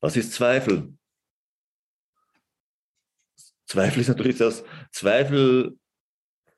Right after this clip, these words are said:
ist am gewissen Punkt ganz eine natürliche Erscheinung,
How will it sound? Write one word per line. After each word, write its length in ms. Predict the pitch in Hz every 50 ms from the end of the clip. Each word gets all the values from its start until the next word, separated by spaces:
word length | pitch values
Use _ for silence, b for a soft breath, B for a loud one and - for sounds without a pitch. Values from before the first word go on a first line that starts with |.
| _ _ _ _ _ _
ist 180 | - 135 139 135
am 160 | 123 117 117
gewissen 500 | 117 110 110 123 120 - - 117 104 -
Punkt 340 | - 113 123 139 143 139 -
ganz 240 | - 107 123 123 131
eine 100 | 127 120
natürliche 500 | 143 139 - 120 113 113 110 - - 95
Erscheinung, 760 | 92 - - - 98 98 120 156 143 98 95 123 151 156 B